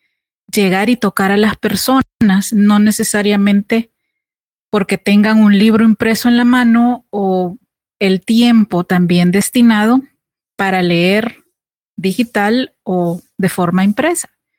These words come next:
Y él me decía, "Yo escucho podcast mientras manejo.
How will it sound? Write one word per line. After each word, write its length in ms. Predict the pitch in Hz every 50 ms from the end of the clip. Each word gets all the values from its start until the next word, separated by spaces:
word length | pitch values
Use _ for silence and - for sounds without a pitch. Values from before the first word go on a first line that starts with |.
| _ _ _ _ _ _ _ _ _ _
Y 80 | - 214
él 60 | 214
me 100 | 220 220
decía, 280 | 214 196 - 254 254 240
"Yo 120 | 220 208 202
escucho 480 | 185 - - 240 233 - - 254 233
podcast 540 | - 247 254 262 269 - - 294 285 - -
mientras 400 | 233 226 220 202 - 214 190 185
manejo. 640 | 196 190 190 220 285 359 349 320 - 190 180 165 -